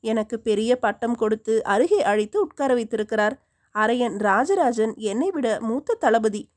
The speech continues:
ஆனால் என் மீது என்ன பிரியம்? அவருடைய அரண்மனைக்குள் நான் மட்டும்தானே நுழைய முடியும்? புருஷனும் மனைவியும் பேசிக்கொள்ளும்போது கூட நான் தானே அருகே இருக்க முடியும்?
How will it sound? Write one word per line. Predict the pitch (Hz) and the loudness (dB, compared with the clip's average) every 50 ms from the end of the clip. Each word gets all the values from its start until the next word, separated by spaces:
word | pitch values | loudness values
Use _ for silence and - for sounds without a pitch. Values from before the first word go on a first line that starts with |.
| _ _ _ _ _ _ | _ _ _ _ _ _
ஆனால் | - 269 269 262 262 240 220 - | -2 0 2 2 2 2 0 0
என் | 202 214 208 220 | -2 -2 -2 0
மீது | 233 233 247 277 - 466 | 0 -2 -2 -2 -4 -4
என்ன | 285 214 190 214 262 403 | -2 -2 0 0 0 0
பிரியம்? | 440 - 320 240 247 247 254 262 269 - _ _ _ _ | -2 -2 -4 -2 0 0 0 0 0 -4 _ _ _ _
அவருடைய | - 233 233 247 233 240 220 233 226 226 - | -2 0 2 2 2 0 0 0 0 0 2
அரண்மனைக்குள் | - 208 208 220 254 262 254 240 233 233 - 240 226 - | 2 2 2 2 2 2 0 0 -2 -4 -4 -4 -4 -2
நான் | 214 226 196 190 214 233 233 | 0 2 2 2 2 2 0
மட்டும்தானே | 226 226 - 277 277 254 254 240 269 440 453 | 0 0 0 0 2 4 4 4 4 2 2
நுழைய | 370 262 254 269 285 294 | 2 2 0 0 0 0
முடியும்? | 262 247 226 226 - 392 403 _ _ _ _ _ _ _ _ _ _ | 0 0 0 -2 -4 -6 -6 _ _ _ _ _ _ _ _ _ _
புருஷனும் | _ - 247 240 247 - - 254 240 226 240 - | _ -6 -4 -4 -4 -2 -2 -2 -2 -2 -2 0
மனைவியும் | 226 214 202 202 214 233 220 240 233 233 226 | 0 0 0 0 0 -2 -2 -2 -2 -2 0
பேசிக்கொள்ளும்போது | - 214 202 - - 269 254 - 240 233 226 226 220 226 220 220 | 0 0 0 0 0 -2 0 0 0 2 2 2 2 2 2 2
கூட | 220 - 262 381 427 330 233 - - _ _ _ _ | 0 -2 0 2 2 2 2 0 -4 _ _ _ _
நான் | - 214 196 208 247 311 | -2 0 2 2 2 2
தானே | 403 381 294 254 220 220 | 2 2 2 2 0 0
அருகே | - 214 208 277 311 440 453 | 0 0 -2 0 2 2 2
இருக்க | 370 285 - 254 233 | 2 0 -2 -2 -2
முடியும்? | 226 214 220 214 233 269 392 - | -2 -2 -2 -2 -2 -2 -4 -6